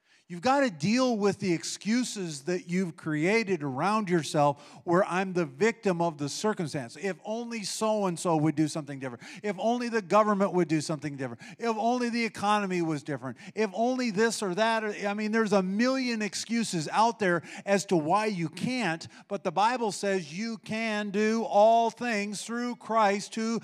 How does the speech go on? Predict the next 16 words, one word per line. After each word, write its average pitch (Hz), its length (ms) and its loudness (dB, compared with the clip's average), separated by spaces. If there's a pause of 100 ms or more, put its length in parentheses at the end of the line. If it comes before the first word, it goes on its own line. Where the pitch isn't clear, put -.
(120)
strengthens 220 640 -4
you. 196 280 0 (760)
It 151 80 -6
doesn't 247 240 2
say 233 240 -2
you 220 180 -6
can 226 240 -4
do 220 180 -4
all 214 200 6
things 214 260 -6
through 202 120 -4
Christ 214 280 2
who 202 80 -6
strengthens 196 500 -4
you 190 220 -2 (480)
unless 202 960 2